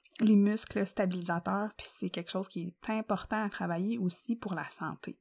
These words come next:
Donc, j'ai fait ma petite promenade de paddle sur un lac. C'était tranquille. Donc, j'ai aussi fait un arrêt en milieu de, de ma promenade. Donc, un arrêt pour être vraiment en pleine conscience. Donc, j'étais vraiment en pleine conscience des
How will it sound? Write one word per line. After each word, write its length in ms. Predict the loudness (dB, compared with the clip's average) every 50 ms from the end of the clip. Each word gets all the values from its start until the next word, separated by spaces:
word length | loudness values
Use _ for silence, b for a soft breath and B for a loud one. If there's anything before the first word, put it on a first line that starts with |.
| 2
Donc, 180 | 4 4 4 4
j'ai 100 | 0 -2
fait 140 | -2 0 0
ma 200 | 2 2 0 -2
petite 580 | -2 -4 -4 -4 -2 -4 -8 -8 _ -12 -14 -14 -12 -8
promenade 640 | -2 0 2 4 4 4 4 4 2 0 -2 -4 -2
de 120 | -2 -2 -2
paddle 680 | 0 2 2 2 4 2 2 2 2 2 2 0 -2 -4
sur 260 | -6 -6 -2 0 2
un 140 | 2 2 0
lac. 360 | 0 -2 -2 -4 -6 -12 -14 B B B B B B B B B
C'était 360 | -10 -6 -4 -2 -2 -2 -2
tranquille. 840 | -2 0 0 2 2 2 0 -2 -4 -2 0 0 0 0 0 -2 -2 -2
Donc, 180 | -2 -2 -2
j'ai 120 | -2 -2 -2
aussi 280 | -2 -2 2 2 2
fait 100 | 4 6
un 100 | 4 4
arrêt 280 | 4 4 2 0 -2 0
en 100 | 2 2
milieu 480 | 2 2 2 2 2 0 0 0 0 0 0
de, 380 | 0 0 2 0 -2 -4 -6 -8 -10 _ _ _ -2
de 120 | 0 2
ma 160 | 2 4 2 0
promenade. 680 | -2 -2 0 2 2 2 2 0 0 -2 -2 -4 -2
Donc, 320 | -2 -2 -2 -2 -2 -4
un 240 | -2 -2 0 2 2
arrêt 520 | 2 2 0 -2 -4 -4 -4 -4 -4 -6 B B B B B B B B B _
pour 280 | -2 -2 0 0 0 0
être 280 | -2 -2 -6 -10 -12 -8
vraiment 360 | -4 -2 -2 0 0 -2 -2 -2
en 160 | -2 -4 -4
pleine 420 | -4 -6 -2 -2 0 0 0 -2 -2
conscience. 720 | 0 0 0 0 -2 -2 -4 -4 -2 -2 -4 -6 -6 -4
Donc, 200 | -2 -2 -2 -2
j'étais 180 | -2 -2 -2 -4
vraiment 360 | -4 -4 -4 -2 -2 0 0
en 40 | -2
pleine 260 | -4 -4 -4 -4 -4
conscience 640 | -4 -4 -6 -6 -6 -4 -4 -4 -4 -4 -4 -6 -6
des 240 | -6 -6 -6 -6